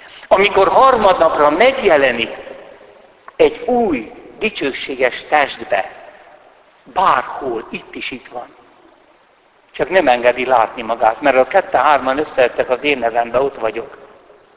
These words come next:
Akkor értik meg, hogy az egy örök Isten, akin kívül nincs más Isten,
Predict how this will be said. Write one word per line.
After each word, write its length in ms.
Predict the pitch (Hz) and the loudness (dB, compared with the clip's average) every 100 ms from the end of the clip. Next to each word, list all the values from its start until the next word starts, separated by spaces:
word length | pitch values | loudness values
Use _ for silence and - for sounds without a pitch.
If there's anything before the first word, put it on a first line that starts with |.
| _ _ _ _ _ _ _ _ _ _ - - - - | _ _ _ _ _ _ _ _ _ _ -20 -20 -20 -4
Akkor 640 | - 160 - - 139 127 151 | 0 0 0 -6 -4 -4 -4
értik 720 | 151 160 135 110 120 107 - | -2 -2 -2 -6 -14 -14 -14
meg, 440 | 123 123 98 92 - - _ _ _ _ _ _ _ _ | -6 -6 -6 -12 -20 -20 _ _ _ _ _ _ _ _
hogy 200 | - 151 | -4 2
az 180 | 147 - | 2 2
egy 460 | - 240 226 233 247 | 2 4 4 2 2
örök 480 | 226 220 196 139 220 | 6 6 6 2 0
Isten, 580 | 220 190 - - 123 117 - - - - - _ _ _ _ _ _ _ _ _ | -2 -2 -2 -2 -4 -4 -8 -20 -20 -20 -20 _ _ _ _ _ _ _ _ _
akin 460 | - 175 - 175 160 | 0 2 2 0 0
kívül 540 | - 165 151 147 143 | -4 -2 -2 -2 -2
nincs 400 | 156 202 151 - | -4 -6 -8 -10
más 320 | - 113 110 - | -4 -2 -2 -8
Isten, 500 | 131 - - 107 | -12 -12 -12 -18